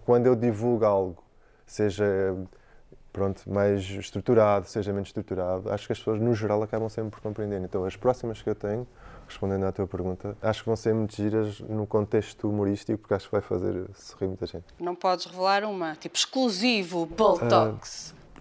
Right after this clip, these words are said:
Speaker 1: porque eu possa revelar uma.
Speaker 2: <laughs>
Speaker 1: Tenho muita coisa rápida e muita coisa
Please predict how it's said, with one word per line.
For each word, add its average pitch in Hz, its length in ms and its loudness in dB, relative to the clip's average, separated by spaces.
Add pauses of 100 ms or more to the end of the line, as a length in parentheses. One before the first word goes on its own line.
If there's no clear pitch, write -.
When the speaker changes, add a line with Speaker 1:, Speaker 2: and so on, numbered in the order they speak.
(100)
Speaker 1:
porque - 140 2
eu 110 60 6
possa 117 380 2
revelar 104 560 2
uma. 95 560 -4 (500)
Speaker 2:
<laughs> - 560 -8
Speaker 1:
Tenho 151 140 2
muita 151 240 2
coisa 120 380 0 (1040)
rápida 95 640 0
e 90 40 -4
muita 92 240 -6
coisa 90 340 -2